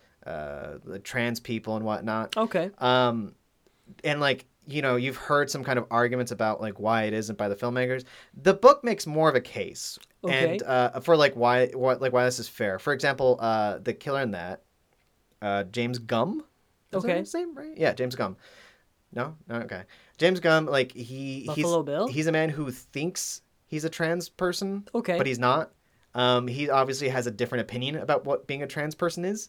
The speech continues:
Speaker 2: Mm-hmm.
Speaker 1: So, yeah, like, that's very important. And I think the, and, and the novel definitely has, like, a more respectable thing, especially to, like, the detriment of, uh,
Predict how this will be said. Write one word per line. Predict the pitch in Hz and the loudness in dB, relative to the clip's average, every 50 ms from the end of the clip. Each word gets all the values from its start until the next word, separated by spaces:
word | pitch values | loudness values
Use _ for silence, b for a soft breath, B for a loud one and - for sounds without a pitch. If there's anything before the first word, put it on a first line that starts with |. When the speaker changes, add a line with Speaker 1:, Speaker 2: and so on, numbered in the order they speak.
| _ 190 | _ -6
Speaker 2:
Mm-hmm. | 180 160 165 170 170 196 226 - _ | -6 -6 -6 -6 -8 -10 -12 -14 _
Speaker 1:
So, | - 151 139 135 127 123 | 0 4 6 6 6 4
yeah, | 120 123 104 85 - - - - | 2 0 -2 -2 -4 -8 -6 0
like, | 127 127 123 120 | 0 0 2 4
that's | 131 131 - - | 2 2 2 2
very | - 135 135 131 131 | 4 6 6 6 6
important. | 127 127 - 117 107 98 101 95 - | 2 0 -2 -2 -2 -2 -2 -6 -6
And | 117 117 113 117 | -4 -2 0 0
I | 113 | 0
think | 113 - 127 113 113 | -2 -2 -4 -6 -4
the, | - 117 113 110 - | -2 -2 -2 -2 -2
and, | 120 113 104 - | -4 -6 -4 -4
and | 127 120 117 113 107 101 - 120 | -4 -2 -2 -2 -4 -6 -8 -2
the | 120 131 127 | 0 0 0
novel | 127 127 135 135 135 135 127 131 127 | 2 2 2 4 4 4 4 2 0
definitely | 117 - 120 117 - 123 120 113 110 | 2 4 2 2 2 -2 -4 -4 -2
has, | 107 113 110 107 113 | -2 -2 -2 -2 -2
like, | 113 - | -2 -2
a | 110 | -2
more | 107 110 107 104 | -2 -2 0 0
respectable | 104 104 101 - - 110 101 - - 107 101 | 0 0 -2 -2 -4 -4 -4 -4 -4 -6 -6
thing, | - - 107 101 98 95 98 b b b b b b b | -4 -4 -4 -4 -4 -6 -8 b b b b b b b
especially | 117 - - - 131 127 - 131 127 120 | -10 -4 2 2 2 2 2 0 -2 -2
to, | - - 131 | -2 -2 -2
like, | 117 113 113 | -2 -2 -2
the | - 104 | -4 -2
detriment | 104 117 110 - - 113 107 104 - | -2 -2 -2 -2 -2 -6 -6 -6 -6
of, | 101 98 101 92 - - 95 | -6 -6 -6 -6 -8 -8 -8
uh, | 90 87 85 82 85 85 | -6 -6 -6 -6 -8 -10